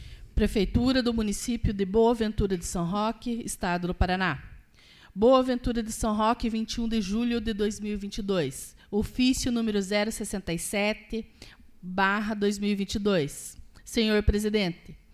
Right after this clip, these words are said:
sirvo-me do presente para encaminhar o projeto de lei número dezoito barra dois mil e vinte e dois para ser apreciado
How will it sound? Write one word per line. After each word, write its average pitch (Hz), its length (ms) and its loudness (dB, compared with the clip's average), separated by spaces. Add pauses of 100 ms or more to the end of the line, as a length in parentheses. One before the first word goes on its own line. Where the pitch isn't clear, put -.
(200)
sirvo-me 277 520 -2
do 247 100 -4
presente 226 560 0
para 214 180 0
encaminhar 208 600 0
o - 20 0
projeto 196 500 2
de 190 120 -2
lei 202 320 2
número 196 280 -4
dezoito 196 640 -2
barra 170 340 -2
dois 180 220 -4
mil 180 120 -6
e - 20 -4
vinte 170 220 -8
e 175 40 -8
dois 208 420 0 (300)
para 202 180 0
ser 233 280 -4
apreciado 226 840 -2